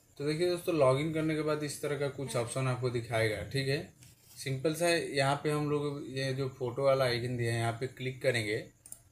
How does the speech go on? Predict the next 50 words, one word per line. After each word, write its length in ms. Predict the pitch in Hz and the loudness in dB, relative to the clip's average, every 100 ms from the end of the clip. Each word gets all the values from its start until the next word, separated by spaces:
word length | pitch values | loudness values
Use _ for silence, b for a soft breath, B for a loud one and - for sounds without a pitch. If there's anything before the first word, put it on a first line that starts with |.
| _ | _
तो 60 | 147 | 0
हम 160 | 156 | 2
लोग 140 | 160 160 | 2 2
का 80 | |
जो 180 | 160 156 | 2 2
भी 120 | 156 165 | 2 0
द-, 100 | 156 | 2
आ-, 240 | 147 139 | 4 6
ए, 760 | 131 127 139 135 127 123 120 117 - | 4 2 -6 -4 -2 -4 -6 -10 -6
नाम 280 | 120 127 135 | 0 2 2
वाम 140 | 131 | 0
होगा, 340 | 123 123 117 107 - - _ _ - | 0 2 2 2 0 -10 _ _ -12
ठीक 140 | 139 | -2
है, 120 | 127 160 160 | 0 -2 0
पहले 360 | 139 127 135 | 2 4 4
से, 180 | 127 123 147 - - _ _ - - - _ - - | 4 2 2 -2 -20 _ _ -20 -20 -20 _ -20 -14
तो 80 | 123 | -2
ये 140 | 127 135 131 135 127 | 0 0 -2 -8 -6
यहाँ 220 | 139 135 | -2 -2
पे 120 | 135 | -2
शो 220 | 131 139 | -2 -2
करेगा। 400 | 131 123 113 113 135 - | 0 2 2 2 0 -6
पीछे 260 | 113 120 131 | -8 -4 0
का 100 | 127 | 2
भी 140 | 131 | 4
address 360 | 123 117 127 - | 2 2 0 -2
हम 140 | 123 120 | -4 -2
लोग 140 | 117 | -2
देख 200 | 117 113 | -2 -2
लेते 240 | 117 110 117 | -2 -4 -2
हैं। 180 | 117 - - - - _ _ _ _ - - 95 87 - - _ | -4 -6 -12 -20 -20 _ _ _ _ -20 -18 -16 -16 -18 -20 _
ठीक 120 | 135 | 0
है, 120 | 131 147 - - | 0 0 -4 -2
ये 140 | 151 | 2
वाला 220 | 160 165 | 6 8
अगर 220 | 165 165 160 - | 8 6 0 2
change 340 | 165 175 180 | 6 6 6
करना 200 | 170 170 | 4 4
है 100 | 165 | 2
तो 120 | 160 156 | 0 2
कैसे 300 | 160 151 156 | 2 2 0
change 280 | 147 117 113 | 0 0 0
करेंगे? 300 | 107 101 107 | 0 -4 -10
तो 160 | - | -6
देखिए 240 | 151 165 180 | -4 -2 0
यहाँ 160 | 165 | 0
पे 140 | 165 160 | 2 4
option 320 | 135 - 160 | 4 2 0
आया 240 | 147 135 | 4 6
है 280 | 117 135 - | 4 0 -4